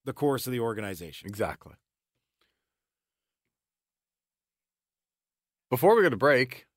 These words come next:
Speaker 2: some more news, and this will be near and dear to your heart.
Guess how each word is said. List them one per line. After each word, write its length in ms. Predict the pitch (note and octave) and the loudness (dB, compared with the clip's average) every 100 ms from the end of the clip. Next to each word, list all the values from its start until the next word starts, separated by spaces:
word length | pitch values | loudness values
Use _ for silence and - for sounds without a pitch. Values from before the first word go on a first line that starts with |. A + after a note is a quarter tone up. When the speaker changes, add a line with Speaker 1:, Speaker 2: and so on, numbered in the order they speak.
| _ | _
Speaker 2:
some 160 | - A#2 | -8 2
more 160 | D3+ | 4
news, 380 | D#3+ G#2+ B2+ - | 4 0 -2 -4
and 120 | G2+ | -6
this 180 | A2+ A2+ | -4 0
will 80 | C3 | 0
be 500 | G#2+ A#2+ A2+ G#2+ G#2 _ _ | 2 0 0 -2 -6 _ _
near 340 | - B2 B2 B2 | -8 -2 0 0
and 100 | G#2+ | 0
dear 180 | A#2 G#2+ | -2 -2
to 60 | |
your 260 | G2 C#3 C3 | -2 0 2
heart. 280 | G#2 G#2 | 0 -2